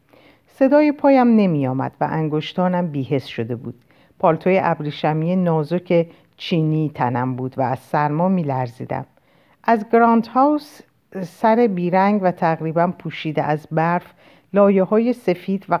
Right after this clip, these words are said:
قطور بخار خارج می‌شد. هیچ صدایی به گوش نمی‌رسید و به طرز غریبی آهنگ دنیا آهسته شده بود. آن طرف پرچین اصلاح شده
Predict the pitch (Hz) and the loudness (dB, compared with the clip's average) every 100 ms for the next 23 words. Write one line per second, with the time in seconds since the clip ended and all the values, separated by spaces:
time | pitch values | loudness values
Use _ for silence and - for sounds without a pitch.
0 | - 165 - 190 190 170 160 - 160 156 | -2 -4 -2 -2 -2 0 -2 0 0 0
1 | - 135 139 135 135 - 131 131 _ _ | -4 -2 -4 -4 -6 -6 -8 -10 _ _
2 | _ _ _ - 330 - - 226 202 226 | _ _ _ -2 -2 -2 0 2 4 2
3 | 214 175 156 180 - 170 156 139 131 - | 2 0 -2 -6 -2 0 2 0 -4 -4
4 | 135 - _ _ - 151 151 165 156 165 | -6 -6 _ _ -2 0 0 0 0 0
5 | 175 175 - _ _ 175 170 196 220 214 | -2 -2 -4 _ _ 0 0 0 0 -2
6 | 180 160 139 170 180 185 156 147 143 151 | 0 0 0 0 0 -2 0 0 0 0
7 | 147 151 147 143 156 139 127 127 123 127 | 0 0 -2 -2 -6 -4 -6 -6 -6 -10
8 | - _ _ _ _ _ _ - 349 - | -12 _ _ _ _ _ _ -2 -2 0
9 | - 262 - 294 226 185 165 - 208 220 | 0 0 -2 0 2 2 0 -2 0 2
10 | 165 160 165 160 151 - 151 175 214 | -2 -4 -2 -2 -2 -2 0 2 0